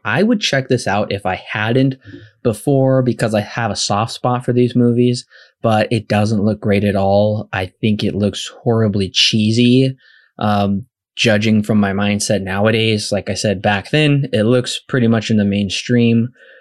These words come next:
Um, so as for me,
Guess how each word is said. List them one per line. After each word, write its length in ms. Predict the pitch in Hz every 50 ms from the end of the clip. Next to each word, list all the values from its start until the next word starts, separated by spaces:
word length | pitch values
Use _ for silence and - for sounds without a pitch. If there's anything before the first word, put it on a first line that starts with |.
| - _ _ _ _ _ -
Um, 600 | - 117 117 120 123 123 123 120 123 123 - - - - - 127 -
so 560 | - - - 160 151 147 143 147 151 151 - _ _ _ _ -
as 220 | - 185 208 208
for 100 | - 196
me, 340 | 180 170 170 165 165 165 -